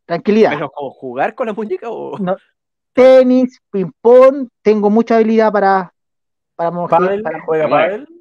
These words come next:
Speaker 3: Nachito?
Speaker 2: Pádel.
Speaker 1: No, pa-, pa-, pádel no, no, nunca me, no, es que me gusta tanto el tenis que, que siento que el
Speaker 3: Ya.
Speaker 1: pádel es como que atenta un poquito, pero respetando obviamente a la gente que juega pádel, no.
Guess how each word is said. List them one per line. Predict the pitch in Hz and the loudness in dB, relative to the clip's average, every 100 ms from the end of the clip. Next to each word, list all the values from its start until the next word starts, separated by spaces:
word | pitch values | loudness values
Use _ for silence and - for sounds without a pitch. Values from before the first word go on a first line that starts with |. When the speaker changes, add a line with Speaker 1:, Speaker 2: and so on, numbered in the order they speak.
| _ | _
Speaker 3:
Nachito? | 185 180 220 302 _ _ _ | -20 -16 -16 -16 _ _ _
Speaker 2:
Pádel. | - 185 202 | -16 -6 -6
Speaker 1:
No, | 226 240 233 | -2 0 0
pa-, | 220 220 - | 0 -2 -4
pa-, | 170 175 | -8 -4
pádel | 214 202 185 | -2 -2 -2
no, | 214 147 208 165 160 | -4 -6 -4 -4 -4
no, | 202 | -6
nunca | 214 294 254 | -6 -4 -2
me, | 247 240 | -2 -4
no, | 196 196 | -6 -6
es | 202 196 | -6 -4
que | 196 196 196 | 0 2 2
me | 180 | 2
gusta | 240 254 220 | 0 0 0
tanto | 262 302 | -2 -2
el | 254 | -4
tenis | - 285 294 | 0 0 -2
que, | - 240 233 - _ _ _ _ | 0 2 2 0 _ _ _ _
que | - 180 202 202 | -20 -20 -6 -4
siento | - 226 220 208 | -2 -4 -4 -4
que | |
el | 202 | -4
Speaker 3:
Ya. | - | -2
Speaker 1:
pádel | 233 240 226 | 2 2 0
es | - | -2
como | 226 214 214 202 - | -4 -2 -2 -4 -2
que | |
atenta | 202 240 240 214 226 | -2 2 0 0 -4
un | 202 | -2
poquito, | 196 208 208 | -4 -2 0
pero | 196 160 131 127 | 2 0 -2 -8
respetando | - - 160 170 170 180 | -14 -12 -6 -4 -2 -2
obviamente | 175 175 170 | -2 -2 -6
a | |
la | 160 | -6
gente | 175 175 | -10 -12
que | - | -14
juega | 160 180 | -6 -4
pádel, | 175 151 135 | -2 -6 -8
no. | 127 | -12